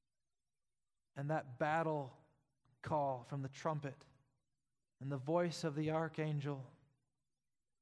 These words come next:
stop whatever it is that you're doing. Are you hiding somewhere in a cave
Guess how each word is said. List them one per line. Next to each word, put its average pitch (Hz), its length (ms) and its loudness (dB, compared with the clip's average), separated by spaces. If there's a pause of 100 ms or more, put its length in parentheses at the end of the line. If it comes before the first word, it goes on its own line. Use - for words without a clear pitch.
(1500)
stop 156 640 0
whatever 147 420 0
it 151 60 2
is 151 180 0
that 135 220 -4
you're 143 100 -2
doing. 135 340 -2 (2750)
Are 131 100 2
you 143 80 2
hiding 165 380 4
somewhere 160 420 4
in 156 80 2
a 151 60 0
cave 160 500 2